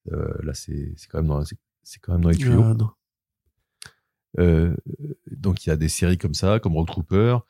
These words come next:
Speaker 1: Je pense qu'il y aura encore du Slain. Euh, Slain, le volume un, qui était absolument génial, n'a pas très bien marché. Et pourtant, c'est de la fantasy qui est géniale, qui est unique. C'est de la fantasy, euh, de Pat Mills, euh, punk, euh, mais qui est vraiment super, quoi.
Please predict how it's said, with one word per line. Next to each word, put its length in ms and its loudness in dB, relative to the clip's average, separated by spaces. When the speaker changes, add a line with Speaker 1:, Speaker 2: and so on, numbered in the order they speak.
Speaker 1:
Je 80 -14
pense 200 4
qu'il 100 -2
y 20 4
aura 140 6
encore 240 4
du 100 0
Slain. 480 2
Euh, 280 4
Slain, 540 4
le 160 2
volume 360 4
un, 200 4
qui 120 -4
était 140 -4
absolument 400 2
génial, 400 4
n'a 100 2
pas 200 -4
très 160 0
bien 140 4
marché. 460 0
Et 140 -2
pourtant, 520 0
c'est 220 -10
de 80 -6
la 60 0
fantasy 580 -6
qui 120 -6
est 160 -6
géniale, 500 0
qui 80 -4
est 80 -4
unique. 420 4
C'est 120 -12
de 40 -2
la 60 2
fantasy, 680 2
euh, 220 0
de 80 2
Pat 220 0
Mills, 220 4
euh, 100 4
punk, 400 4
euh, 480 -2
mais 120 -2
qui 100 -4
est 40 2
vraiment 200 2
super, 400 -2
quoi. 180 -10